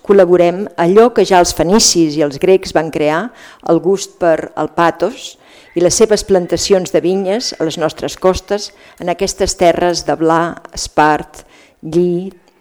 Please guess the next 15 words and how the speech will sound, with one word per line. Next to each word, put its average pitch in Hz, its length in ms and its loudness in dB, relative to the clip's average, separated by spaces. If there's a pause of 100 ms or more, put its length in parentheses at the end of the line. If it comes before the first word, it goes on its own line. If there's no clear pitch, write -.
(160)
xiprers, 175 800 -6 (100)
olives 170 720 0
i 170 80 -6
romaní. 156 400 -12 (1300)
Aquest - 320 0
suau 190 320 8
aire 170 320 6
de 147 160 0
garbí 170 340 2 (560)
que 175 140 -6
ens - 80 -6
recorda 180 480 4
la 170 80 2
nostra 170 400 -4
terra 165 400 -4